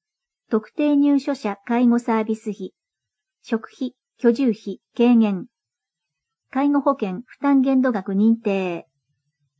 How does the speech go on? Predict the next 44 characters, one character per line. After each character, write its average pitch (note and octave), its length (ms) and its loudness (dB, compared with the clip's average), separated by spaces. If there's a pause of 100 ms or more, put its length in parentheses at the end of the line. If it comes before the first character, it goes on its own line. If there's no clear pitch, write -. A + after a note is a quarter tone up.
(300)
表 C4+ 220 4
が B3 100 4
あ A3 60 0
り G3 100 -4
ま F#3+ 140 -8
す。 - 160 -20 (800)
対 C#4 200 -4
象。 A3+ 540 -2 (560)
一、 A3+ 380 -10 (920)
介 C#4 200 -2
護 C#4 120 2
保 C#4 80 2
険 C4+ 240 0
施 C4 60 2
設 - 280 -8
サ A#3 200 -2
ー F#3 40 -2
ビ F3+ 140 -6
ス。 - 160 -20 (1080)
介 C#4+ 220 -2
護 A3+ 160 4
老 C4 180 2
人 C4+ 240 2
福 C4 200 -6
祉 B3+ 180 -6
施 - 20 -4
設。 F#3 460 -10 (800)
特 G#3+ 200 -4
別 C#4 220 -4
養 C4 180 2
護 B3 140 4
老 A#3+ 180 4
人 A#3+ 260 2
ホ A3 200 0
ー - 20 -6
ム。 F#3 200 -10 (920)
介 C#4+ 240 0
護 A3 120 4
老 B3 180 2
人 C4+ 260 2
保 B3 140 2
健 B3 240 2
施 A#3+ 80 -4
設。 F#3 400 -8